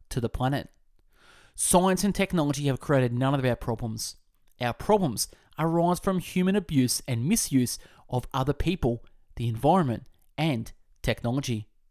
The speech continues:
Chapter fourteen, Education, Minds in the Making.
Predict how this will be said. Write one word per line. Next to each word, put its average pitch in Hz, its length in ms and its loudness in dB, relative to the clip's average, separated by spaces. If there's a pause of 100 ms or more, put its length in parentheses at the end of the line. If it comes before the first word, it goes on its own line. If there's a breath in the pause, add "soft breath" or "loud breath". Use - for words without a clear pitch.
(960 soft breath)
Chapter - 340 4
fourteen, 147 640 2 (480 soft breath)
Education, 143 760 -2 (340)
Minds 131 420 2
in 131 60 0
the 117 60 2
Making. 113 480 -2